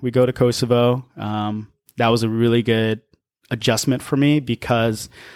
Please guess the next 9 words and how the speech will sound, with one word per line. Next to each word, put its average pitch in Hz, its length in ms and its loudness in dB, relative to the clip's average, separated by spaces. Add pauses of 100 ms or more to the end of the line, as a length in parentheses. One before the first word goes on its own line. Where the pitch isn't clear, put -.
(380)
it 131 80 2
was 120 120 0
a 107 60 0
peacekeeping 127 520 0
mission. 110 540 -2 (680)
People 131 540 2
in 113 680 0
Bosnia, 117 640 2
Kosovo, 113 720 -2